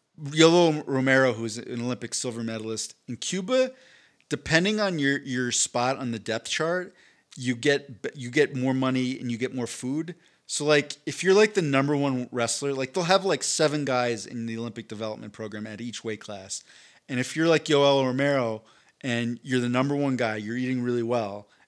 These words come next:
and you're getting fed, like, really nice, like, expensive food and everything. And you're, if you're the third guy, like, you're eating pretty good.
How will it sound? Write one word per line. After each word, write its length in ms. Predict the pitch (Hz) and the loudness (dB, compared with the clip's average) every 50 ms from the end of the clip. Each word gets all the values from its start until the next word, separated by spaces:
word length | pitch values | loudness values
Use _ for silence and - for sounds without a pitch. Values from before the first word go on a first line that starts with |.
| _ | _
and 80 | 131 120 | -8 -6
you're 100 | 120 113 | -4 -2
getting 180 | 123 120 117 110 | -2 -2 -2 -4
fed, 360 | - - - 117 113 107 117 | -6 -2 -2 -2 -2 0 -2
like, 220 | 110 104 104 104 _ | -6 -6 -8 -10 _
really 300 | 107 117 123 117 120 120 | -6 -6 -4 -2 -2 -4
nice, 360 | 117 117 113 110 - - - | -4 -4 -6 -6 -6 -8 -8
like, 220 | 104 101 104 - - - - | -8 -12 -12 -14 -16 -20 -10
expensive 520 | - - - - 123 120 117 - 123 - | -6 -6 -4 -4 -4 -4 -4 -6 -8 -10
food 260 | - - 123 127 120 | -10 -8 -8 -6 -4
and 80 | 127 123 | -4 -6
everything. 400 | 117 120 120 127 127 127 127 - - - - - _ _ _ _ | -6 -6 -6 -6 -6 -6 -8 -10 -14 -20 -20 -20 _ _ _ _
And 160 | 147 131 127 | -8 -4 -2
you're, 120 | 131 135 | 0 0
if 180 | 131 131 - - | -2 -2 -6 -10
you're 100 | 123 117 | -10 -10
the 80 | 107 104 | -10 -12
third 400 | - - - 165 175 180 175 170 | -14 -6 -2 0 0 0 0 -2
guy, 360 | 214 214 202 202 208 214 202 | 0 0 2 0 0 -2 -4
like, 300 | - - 165 - - - | -6 -8 -10 -10 -8 -8
you're 120 | 349 392 392 _ _ _ 427 392 | -8 -8 -8 _ _ _ -2 -2
eating 260 | 381 349 285 233 208 | 0 0 -2 -4 -4
pretty 280 | 202 - - 170 139 131 | -6 -4 -4 -4 -4 -2
good. 420 | 117 127 123 127 131 135 135 135 | -2 0 0 2 2 0 -4 -8